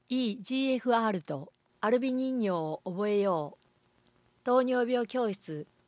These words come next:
口腔内チェック、足のチェック、糖尿病と腎臓病クイズ、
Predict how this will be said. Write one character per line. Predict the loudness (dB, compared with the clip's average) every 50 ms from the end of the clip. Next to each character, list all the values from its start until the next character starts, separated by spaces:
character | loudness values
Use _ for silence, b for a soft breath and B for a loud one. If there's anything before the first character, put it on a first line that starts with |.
| _ _ _
口 | -2 0 0 0 0
腔 | -2 -4 -4 -2
内 | 0 0 0 0
チ | 0 -2 -4
ェ | -4
ッ | -4 _
ク、 | -8 -8 -8 -10 -14 _ _ _ _ _ _ _
足 | -6 -6 -4 -4 -4
の | -4 -4 -2
チ | -2 -4
ェ | -4
ッ | -4 _
ク、 | -10 -10 -10 -10 -12 _ _ _ _ _ _ _ _ _ _ _ _ _
糖 | -6 -6 -4 -2
尿 | -2 -2 -2 -2 -2
病 | -2 -2 -2 -2
と | -4 -4 -4 -4 -4 -6 -8 _ _ _ -8
腎 | -4 -2 -2 0
臓 | 0 0 0 0 0
病 | 0 -2 -2 -2
ク | -4 -4 -4
イ | -4
ズ、 | -4 -6 -10 -12